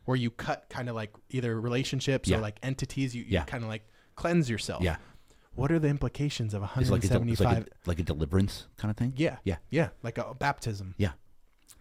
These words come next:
Speaker 1: And, um, so there's that
Speaker 2: <sighs>
Speaker 1: aspect of it. And then once you understand that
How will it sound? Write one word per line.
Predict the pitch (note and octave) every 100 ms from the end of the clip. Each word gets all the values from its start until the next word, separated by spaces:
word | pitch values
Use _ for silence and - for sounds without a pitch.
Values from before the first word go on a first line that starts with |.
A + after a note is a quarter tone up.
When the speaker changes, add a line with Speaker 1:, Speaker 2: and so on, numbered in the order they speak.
| -
Speaker 1:
And, | D3 C#3 C3+
um, | B2 A2+ G#2+ - - - - -
so | D3
there's | C#3 A#2+
that | C3 E3
Speaker 2:
<sighs> | C#3
Speaker 1:
aspect | A#2 - A2 -
of | G#2
it. | A2 - - - -
And | B2+ C#3
then | C#3+ C#3+ D3 - - - - -
once | C3 D3+ -
you | F3
understand | D#3+ C#3+ - C3+ C3 C3
that | A#2 G2+